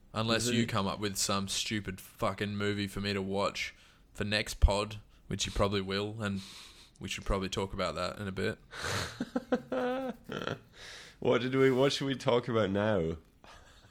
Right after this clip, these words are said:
Speaker 2: <laughs>
Speaker 1: Tomb Raider, we have to, man, because we've talked about it fuck all.
Speaker 2: Yeah, what ha-, what happens
Speaker 1: Okay.
Speaker 2: in Tomb Raider
Speaker 1: Tomb
Speaker 2: one?
Speaker 1: Raider from,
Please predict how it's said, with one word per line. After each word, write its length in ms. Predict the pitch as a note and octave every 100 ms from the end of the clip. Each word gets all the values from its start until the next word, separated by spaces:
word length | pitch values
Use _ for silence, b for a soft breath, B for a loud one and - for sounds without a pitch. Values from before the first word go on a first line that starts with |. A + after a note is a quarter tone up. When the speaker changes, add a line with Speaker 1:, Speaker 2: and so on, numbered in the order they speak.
| B
Speaker 2:
<laughs> 1080 | - - - - - - - - - - -
Speaker 1:
Tomb 280 | C3+ D3 E3
Raider, 300 | B2 G#2 G2+
we 120 | G#2
have 280 | B2+ D3+ -
to, 220 | C3 G2+
man, 260 | G2+ A2 A#2+
because 360 | A#2+ D#3 -
we've 220 | C3+ A#2+
talked 300 | - B2 A#2+
about 280 | A#2 A2 A2
it 120 | F2
fuck 300 | - G2+ G#2
all. 400 | G2+ G#2+ G#2 G2 - _
Speaker 2:
Yeah, 240 | F#2+ F#2
what 220 | F2 A#2 B2
ha-, 100 | G#2
what 200 | C#3 C#3
happens 300 | C#3+ C3 B2+
Speaker 1:
Okay. 140 | G2
Speaker 2:
in 80 | G2+
Tomb 200 | A#2 A2
Raider 220 | G2+ F#2+
Speaker 1:
Tomb 220 | F3+ F3+
Speaker 2:
one? 100 | D3
Speaker 1:
Raider 360 | A2 G2+ G2 F#2+
from, 600 | - A#2 A2+ G#2+ G#2